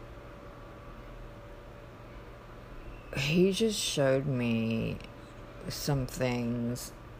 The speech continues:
about myself that are just so ugly. And I, <sighs> I've been listening to Joyce Myers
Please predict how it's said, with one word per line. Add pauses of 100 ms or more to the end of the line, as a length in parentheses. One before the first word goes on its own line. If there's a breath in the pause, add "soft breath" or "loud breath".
(100)
about
myself (180)
that (340)
are (160)
just
so
ugly.
And (1120 loud breath)
I, (2500)
<sighs> (4000 loud breath)
I've
been
listening
to
Joyce
Myers